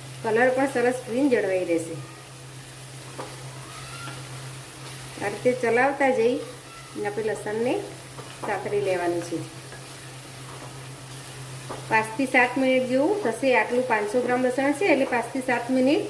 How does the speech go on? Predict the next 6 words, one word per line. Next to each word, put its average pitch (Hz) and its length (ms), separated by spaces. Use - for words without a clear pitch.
મીડિયમ 254 340
ગેસ 247 180
પર 311 220
થશે. 247 240
એટલે - 1080
આપણે 240 380